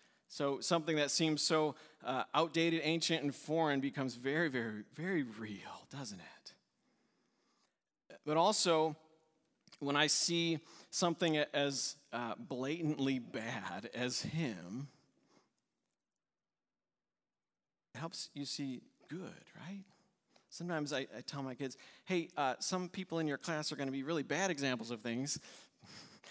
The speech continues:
Sometimes you need to be the opposite of that, <laughs> those people. Don't, don't be like that.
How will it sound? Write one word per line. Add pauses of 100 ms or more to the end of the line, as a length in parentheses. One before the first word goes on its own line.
(120)
Sometimes
you
need
to
be
the
opposite
of
that, (300)
<laughs>
those
people.
Don't,
don't
be
like
that.